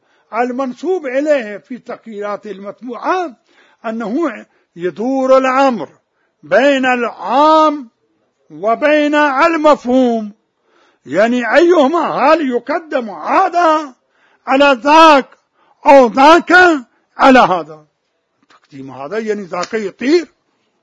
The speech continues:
هذا ليش يطير هذا؟ يعني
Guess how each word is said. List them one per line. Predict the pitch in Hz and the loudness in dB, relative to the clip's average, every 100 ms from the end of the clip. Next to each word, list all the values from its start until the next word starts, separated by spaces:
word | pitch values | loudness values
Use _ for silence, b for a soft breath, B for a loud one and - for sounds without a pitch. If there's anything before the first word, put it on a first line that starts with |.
| _ _ _ _ _ _ _ _ _ _ _ _ _ _ _ _ _ _ _ _ | _ _ _ _ _ _ _ _ _ _ _ _ _ _ _ _ _ _ _ _
هذا | 156 165 175 | -8 -6 0
ليش | 202 196 185 | 0 0 -8
يطير | 147 170 156 | -14 -16 -16
هذا؟ | 147 143 139 _ _ _ _ _ b b b b b b _ _ _ - | -20 -20 -20 _ _ _ _ _ b b b b b b _ _ _ -20
يعني | 165 190 254 302 311 233 147 | -12 -6 -4 -2 -4 -4 -10